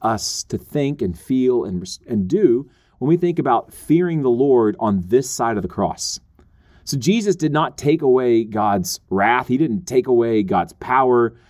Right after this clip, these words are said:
God is not some benign grandfather sitting on the throne. He is still the sovereign King of Kings. He is still the Alpha and the Omega. And so when we are thinking about being in the presence of God, there still should be that, that shiver of fear. Not just,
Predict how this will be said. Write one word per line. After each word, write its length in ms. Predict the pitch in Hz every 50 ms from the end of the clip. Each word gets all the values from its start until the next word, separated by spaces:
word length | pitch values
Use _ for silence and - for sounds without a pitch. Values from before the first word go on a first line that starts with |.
| _ _ _ _ 101
God 300 | 101 120 - 143 147 143
is 120 | 131 123
not 220 | 117 123 131 127 -
some 260 | - 123 120 117 98
benign 480 | 90 107 101 104 101 113 120 120 120 113
grandfather 640 | 98 101 101 113 120 117 117 120 113 117 113 117
sitting 300 | 110 - 127 120 120 113
on 140 | 110 107 98
the 60 | 92
throne. 320 | 90 - 107 113 123 127 120
He 180 | 113 135 170
is 140 | 175 - -
still 300 | - - - 147 147 135
the 120 | 113 110 104
sovereign 500 | - - - 110 120 120 123 123 117 110
King 200 | - 113 101 92
of 120 | 90 -
Kings. 340 | - 139 139 135 131 117 107
He 120 | 117 107
is 140 | 95 90 -
still 220 | - - 135 131
the 160 | 120 107 95 -
Alpha 320 | - 98 120 135 - - 120
and 140 | 117 107 101
the 120 | 95 95
Omega. 480 | 92 90 95 107 120 123 131 131 123 - _ _ _ _ _ _ _ _ _ _ _ _ _
And 100 | 135 127
so 120 | - 170 151
when 160 | 156 156 156
we 220 | 170 202 214 196
are 380 | - - 143 143 139 135 143 175
thinking 280 | - 170 160 160 156
about 160 | 151 - 104 95
being 240 | 127 131 143 160
in 80 | 165 151
the 80 | 139 -
presence 400 | - - 120 - 113 104 - 214
of 140 | 95 85
God, 320 | 80 113 127 135 117 107 98
there 160 | 110 117 117
still 420 | - - - - 151 160 185 180
should 300 | 165 - - 135 120 107
be 240 | 98 117 139 151 139
that, 360 | 104 110 107 101 - - _
that 140 | - - -
shiver 460 | - - - - 135 139 135 120 107
of 320 | 101 92 82 - - - _ _ _ _
fear. 560 | _ - _ - 143 240 226 - - - _ _ _ _ _ _ _ _ _ _ _ _ _ _ _ _ _ _ _ _ _
Not 120 | - 123 143
just, 160 | 170 170